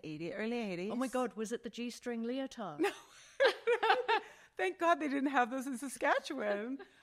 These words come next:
Speaker 1: I mean, it was, again, like, choices were f-, sort of few and far between. There were tights.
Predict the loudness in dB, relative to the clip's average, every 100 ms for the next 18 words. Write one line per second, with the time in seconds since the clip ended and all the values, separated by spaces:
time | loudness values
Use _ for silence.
0 | -2 2 4 4 0 0 -2 -4 -4 0
1 | 0 0 -4 -4 0 0 0 -6 -4 -6
2 | -6 -10 _ -4 -4 -4 -4 -4 -2 -2
3 | -2 -4 -4 -2 -4 -4 -4 -4 -2 -2
4 | -2 -6 -16